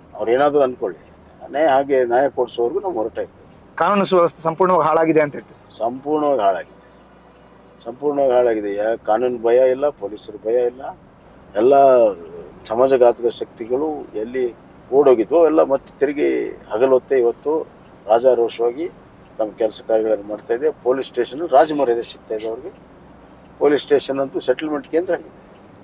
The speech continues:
Speaker 1: ಏನ್ ಹೇಳೋದು?
Speaker 2: ಸರ್, ತಾವು ಕೂಡ ಗೃಹ ಸಚಿವರಾಗಿ ಕಾರ್ಯವನ್ನು ನಿರ್ವಹಿಸಿರುವಂತ ಅನುಭವ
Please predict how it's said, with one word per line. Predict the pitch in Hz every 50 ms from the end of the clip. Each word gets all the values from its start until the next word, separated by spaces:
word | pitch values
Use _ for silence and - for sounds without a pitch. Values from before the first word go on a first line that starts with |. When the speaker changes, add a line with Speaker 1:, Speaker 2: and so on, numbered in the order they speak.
| - - - - - - - - - 180
Speaker 1:
ಏನ್ | 208 -
ಹೇಳೋದು? | 117 107 95 - - - - - - - - - - - - - - - - - - - - _ _ -
Speaker 2:
ಸರ್, | - 226 185
ತಾವು | - 190 233 285 294
ಕೂಡ | - - 214
ಗೃಹ | - 151 165 190
ಸಚಿವರಾಗಿ | 202 196 190 - 190 175 160 156 156
ಕಾರ್ಯವನ್ನು | - 151 156 175 185 180 175 165
ನಿರ್ವಹಿಸಿರುವಂತ | 160 156 160 156 - 175 156 151 151
ಅನುಭವ | - - - 165 170 170 175 175 170